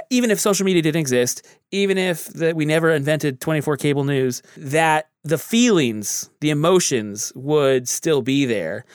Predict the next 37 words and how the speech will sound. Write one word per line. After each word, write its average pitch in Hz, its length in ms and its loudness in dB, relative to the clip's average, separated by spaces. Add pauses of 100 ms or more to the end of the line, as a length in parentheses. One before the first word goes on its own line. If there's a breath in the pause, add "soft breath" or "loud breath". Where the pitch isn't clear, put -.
(280 loud breath)
and 139 360 0
eventually 139 640 0
it 127 40 4
would 120 120 0
tip. - 260 -4 (200 soft breath)
Now, 156 480 0 (120)
these 147 280 -6 (200)
media 185 360 4
tools, 165 340 2
these 139 220 -4
communication 185 600 0
tools 135 360 0 (300 loud breath)
definitely 160 520 2
sped 123 420 -2
things 107 260 -6
up 117 260 -2 (260 soft breath)
to 170 180 4
a 160 40 2
level 160 640 2
that, 143 280 2
'cause, 196 120 0
like, 214 100 4
the - 80 -12
paranoia 185 800 2
and 156 100 -2
conspiracy, 175 840 -2 (160)
they're 277 140 0
not 127 260 0
fucking 104 420 -4
new. 185 340 2 (360 loud breath)
Um, 127 760 0 (100)
I 160 120 2
mean, 190 120 0
we 190 80 2
were 196 120 4
listening 190 220 0
to 151 300 4